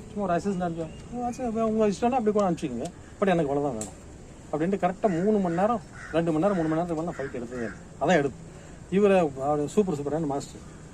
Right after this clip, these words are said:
பார்த்துட்டு அவர் போய் மெல்ல அவர் காதை கடிச்சு, "இன்னொன்னு இப்படி எடுத்தாங்கன்னா எப்படி சார், உங்க படம்லாம்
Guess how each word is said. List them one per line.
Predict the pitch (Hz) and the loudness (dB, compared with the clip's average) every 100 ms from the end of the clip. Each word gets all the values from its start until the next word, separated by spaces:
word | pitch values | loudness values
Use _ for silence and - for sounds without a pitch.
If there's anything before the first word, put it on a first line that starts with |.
| - - | -16 0
பார்த்துட்டு | 196 190 202 | 0 2 2
அவர் | 175 147 | 2 2
போய் | 170 | 0
மெல்ல | 156 151 151 | 0 0 0
அவர் | 131 - | 0 -2
காதை | 143 139 | -4 -4
கடிச்சு, | 120 117 202 240 - - - - | -8 -8 -8 -8 -12 -18 -18 -14
"இன்னொன்னு | 139 147 156 139 120 123 | -6 -2 0 -2 -4 -8
இப்படி | 147 175 | -8 -4
எடுத்தாங்கன்னா | 175 175 180 170 | -4 -2 -2 -2
எப்படி | 143 - | -4 -6
சார், | 143 127 | -6 -4
உங்க | 120 | -8
படம்லாம் | 127 151 170 156 | -6 -4 -2 -2